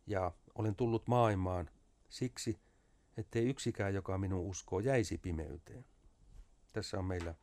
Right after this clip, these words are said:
rohkaisun ja lohdutuksen sana.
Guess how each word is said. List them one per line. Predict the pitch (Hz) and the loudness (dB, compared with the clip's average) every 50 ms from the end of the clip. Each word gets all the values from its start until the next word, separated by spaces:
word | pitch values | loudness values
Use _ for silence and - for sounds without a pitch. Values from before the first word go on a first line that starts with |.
| _ _ - _ _ _ _ _ _ _ _ _ _ _ _ _ - | _ _ -20 _ _ _ _ _ _ _ _ _ _ _ _ _ -6
rohkaisun | 113 117 110 - - 113 107 101 110 104 | -4 -4 -4 -2 0 0 0 2 2 2
ja | 101 98 101 | 2 2 2
lohdutuksen | 104 95 92 87 85 80 78 - - 95 85 | 0 0 0 -2 -4 -6 -6 -8 -6 -6 -6
sana. | 80 - 87 80 82 - - - | -6 -4 -6 -6 -6 -8 -10 -14